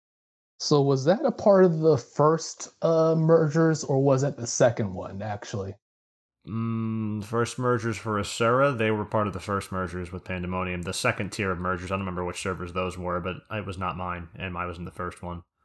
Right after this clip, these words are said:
Speaker 2: which was, like, March twenty ten or something.
Speaker 1: Okay, that, that sounds about right. 'Cause I, I was just thinking that, you know, like, that there was probably some link to, you know, the, the Bahamut and Odin essentially being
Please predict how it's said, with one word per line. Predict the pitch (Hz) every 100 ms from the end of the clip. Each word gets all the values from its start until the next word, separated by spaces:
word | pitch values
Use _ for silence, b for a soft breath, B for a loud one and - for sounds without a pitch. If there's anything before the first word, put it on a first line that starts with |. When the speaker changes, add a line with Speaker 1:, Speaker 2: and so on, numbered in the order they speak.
| -
Speaker 2:
which | 92
was, | 92
like, | 87 90 _ _ _
March | 95 90 87 - -
twenty | - 87
ten | 85 90 87
or | 85
something. | 92 92 90 _ _ _ _ _ _ _
Speaker 1:
Okay, | - 185 113
that, | 104 123 -
that | 151
sounds | 127 110 98
about | 101 92
right. | 95 98 - -
'Cause | 147 127
I, | 143 147 -
I | 147
was | 143 120
just | - 147 -
thinking | 143 151 131 120
that, | 113 98 -
you | 123
know, | 120 104 101 120
like, | 113 - _ _ -
that | 117 127 120
there | 127 131
was | 117 127
probably | - 135 131 139 139 127 - _
some | 117 - 139 131
link | 110 117 117 -
to, | - 127 117 110 _ _ _
you | 123
know, | 117 101
the, | 104 107
the | 95 104 95 95 _ _ _ _
Bahamut | - - 135 117 107
and | 104 113 110
Odin | 117 117 107
essentially | - 107 - 107
being | 113 107 107